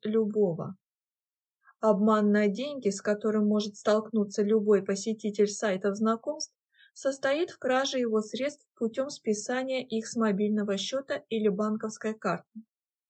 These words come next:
Для этого мошенник придумывает легенду, по которой знакомый должен продиктовать код из С М С. Списание денег с мобильного счёта будет относительно небольшой потерей,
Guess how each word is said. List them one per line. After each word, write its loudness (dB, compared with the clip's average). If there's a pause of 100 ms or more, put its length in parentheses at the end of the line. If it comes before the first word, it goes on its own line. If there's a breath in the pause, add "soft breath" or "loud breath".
(400 soft breath)
Для 6
этого 0
мошенник 0
придумывает 0
легенду, -2 (400)
по 0
которой 4
знакомый 0
должен 2
продиктовать -2
код -4
из -4
С -4
М 0
С. -8 (840)
Списание 0
денег 0
с -10
мобильного 2
счёта -2
будет -6
относительно -2
небольшой 0
потерей, -4